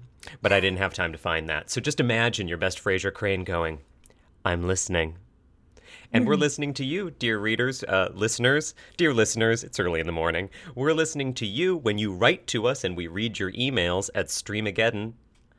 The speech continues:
Speaker 1: That is podcast at streamageddon dot com. That's the email address. And our first piece of listener mail comes from Rick, and Rick asks me this question,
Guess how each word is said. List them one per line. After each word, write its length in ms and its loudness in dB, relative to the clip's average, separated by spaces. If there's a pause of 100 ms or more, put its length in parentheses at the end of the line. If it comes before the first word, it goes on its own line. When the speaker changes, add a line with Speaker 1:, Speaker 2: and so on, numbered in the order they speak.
(200)
Speaker 1:
That 220 4
is 140 -2
podcast 760 -2 (120)
at 120 2
streamageddon 720 -2
dot 240 -4
com. 360 0 (120)
That's 260 -4
the 160 -8
email 280 -6
address. 440 -6 (240)
And 100 2
our 120 6
first 260 -2
piece 180 0
of 100 -10
listener 300 -2
mail 360 2
comes 340 -6
from 380 -2
Rick, 480 -4 (260)
and 180 0
Rick 300 0
asks 340 -2
me 260 -2
this 300 -2
question, 640 -2